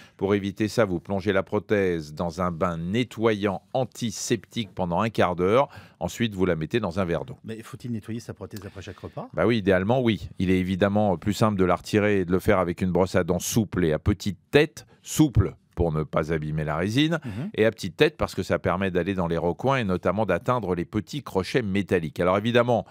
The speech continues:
Speaker 1: vous en profitez pour vous rincer la bouche. Les gencives et les dents naturelles doivent-elles être aussi, euh, brossées ?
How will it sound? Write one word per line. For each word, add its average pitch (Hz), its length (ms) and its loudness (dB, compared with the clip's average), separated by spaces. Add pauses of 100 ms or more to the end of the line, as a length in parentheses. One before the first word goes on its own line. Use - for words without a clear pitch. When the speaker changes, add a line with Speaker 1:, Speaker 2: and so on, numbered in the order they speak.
(360)
Speaker 1:
vous 143 340 2
en 156 80 2
profitez 127 440 2
pour 110 200 2
vous 101 100 0
rincer 101 240 0
la 90 140 2
bouche. 156 320 0
Les 113 120 4
gencives 101 400 -2
et 98 40 2
les 92 100 2
dents 90 140 0
naturelles 87 480 -2
doivent-elles 95 460 -2 (140)
être 139 280 0
aussi, 95 400 -8 (100)
euh, 87 160 -2
brossées ? 85 600 -2